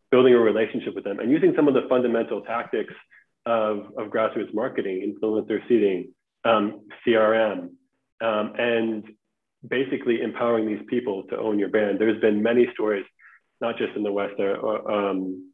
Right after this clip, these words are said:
not just in China, but also in the West. White Claw is one example of a brand that rode, you know, the, the boom of the hard seltzer industry and basically let the consumers own their brand and empowered them to do so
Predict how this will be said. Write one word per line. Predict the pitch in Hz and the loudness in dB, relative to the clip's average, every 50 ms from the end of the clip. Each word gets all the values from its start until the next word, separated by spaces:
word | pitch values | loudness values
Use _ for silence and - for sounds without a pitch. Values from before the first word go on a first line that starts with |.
| _ | _
not | - 127 147 135 | 2 2 4 4
just | 131 - 131 | 2 2 2
in | 110 | 2
China, | - 113 104 101 101 | 2 2 2 2 0
but | 98 95 | -2 -2
also | 95 92 92 - - 98 95 | -4 -6 -6 -6 -6 -6 -4
in | 95 95 | -4 -4
the | 92 | -4
West. | 92 92 90 90 - _ _ - - - _ _ _ - | -4 -4 -6 -6 -10 _ _ -20 -20 -20 _ _ _ 2
White | 101 113 123 120 - | 4 4 4 4 4
Claw | - 117 107 104 101 | 4 4 4 4 4
is | 101 | 2
one | 101 104 101 | 2 0 0
example | 98 92 104 98 101 95 - 104 98 98 92 | 0 0 0 0 0 0 0 0 -2 -2 -2
of | 95 | -4
a | 92 | -6
brand | - 101 95 98 98 98 98 92 - - - _ - | -4 -4 -2 -2 -2 -2 -4 -6 -10 -14 -20 _ -8
that | - 110 101 101 - - - | -4 -2 -2 -2 -4 -6 -2
rode, | 110 107 110 107 107 104 101 101 - - | 2 2 4 6 6 4 2 0 -4 -8
you | - - 101 | -8 -6 -4
know, | 107 98 95 98 95 | -2 -2 -4 -4 -4
the, | 92 101 98 95 92 92 92 95 - - | -2 -2 0 0 0 -2 -4 -6 -6 -8
the | - | -8
boom | 98 - 127 120 120 117 113 110 107 107 110 | -2 2 4 4 6 6 6 4 4 2 0
of | - 98 - | 0 -2 -2
the | 101 | 0
hard | 92 107 98 92 - | 0 0 -2 -2 -2
seltzer | 104 113 117 - - 101 95 | -2 -2 -2 -2 -4 -8 -8
industry | 95 95 - - - - 101 101 104 101 - | -8 -8 -10 -12 -12 -10 -8 -6 -6 -6 -6
and | 98 98 95 | -8 -6 0
basically | - 101 101 101 - 110 101 - 113 107 101 101 101 - - - - - _ _ _ | 2 2 2 2 0 -4 -4 -2 0 0 2 2 0 -2 -4 -14 -20 -20 _ _ _
let | - 107 110 110 - | 0 0 2 2 2
the | |
consumers | - 127 113 101 - 117 117 113 113 107 | 2 2 2 4 6 6 8 8 6 6
own | 117 113 113 113 | 6 6 6 6
their | 117 110 | 4 4
brand | 98 120 131 139 117 101 | 4 4 4 4 2 2
and | 101 95 | -2 -4
empowered | 92 92 92 107 113 123 117 107 | -6 -6 -6 -4 -4 -4 -4 -4
them | 107 98 92 92 85 | -6 -8 -8 -8 -10
to | - 95 | -8 -4
do | 95 117 120 110 - | -2 0 0 0 -2
so | - 95 92 92 92 | -6 -8 -8 -8 -10